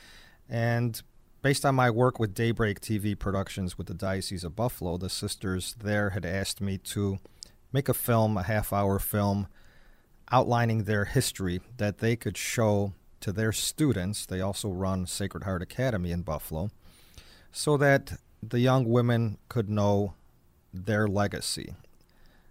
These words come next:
Stella Niagara was started by sisters from Germany who came over across a stormy ocean and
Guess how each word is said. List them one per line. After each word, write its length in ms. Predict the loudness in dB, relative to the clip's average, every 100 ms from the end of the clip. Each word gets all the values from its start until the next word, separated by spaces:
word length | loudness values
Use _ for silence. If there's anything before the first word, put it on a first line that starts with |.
| -18
Stella 400 | -10 0 2 4
Niagara 360 | 4 2 2 0
was 160 | -2
started 420 | -2 0 0 -2 -2
by 380 | -2 -2 -4 -8
sisters 480 | -8 -4 -4 -2 -4
from 400 | -2 -2 -2 -4
Germany 580 | -2 2 2 0 -2 -6 -8 -16 -6
who 180 | -6
came 340 | -4 -4 -2 -2
over 300 | -2 -2 -4
across 420 | -4 -4 -4 -4
a 60 | -6
stormy 480 | -4 -2 0 0
ocean 440 | -2 -4 -6 -8 -8 -12 -20 -20 -20 -20 -20 -6
and 600 | 0 4 4 2 0